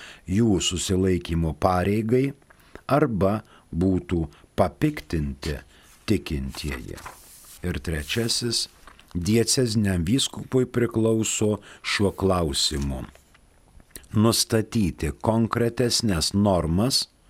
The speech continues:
ir atskirais atvejais spręsti apie šios pareigos laikymąsi.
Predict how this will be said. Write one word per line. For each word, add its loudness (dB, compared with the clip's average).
ir 4
atskirais 0
atvejais 2
spręsti 0
apie 0
šios 0
pareigos 0
laikymąsi. -4